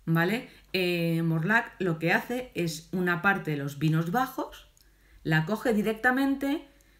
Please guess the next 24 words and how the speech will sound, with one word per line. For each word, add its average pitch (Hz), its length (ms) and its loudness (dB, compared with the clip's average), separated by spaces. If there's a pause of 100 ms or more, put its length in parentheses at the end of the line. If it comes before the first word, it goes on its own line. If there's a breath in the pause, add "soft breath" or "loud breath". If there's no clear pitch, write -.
(120 soft breath)
em, 160 300 0
tienen 202 200 -2
como 220 140 2
seis 202 200 0
dest-, - 200 -4
de, 175 300 -2
mm, 160 300 2
alambiques 175 380 0
distintos. 160 460 -2 (260 loud breath)
Y 202 60 0
la 202 160 4
pasa 254 240 0
por 269 100 -2
un 285 100 6
alambique 285 440 4
súper 226 280 -2
chiquitito 220 440 0
que 247 100 2
tienen, 269 400 2 (1600 soft breath)
eh, 226 440 4
que 214 80 -2
es 202 60 -2
más 220 160 2
pequeño. 196 480 -2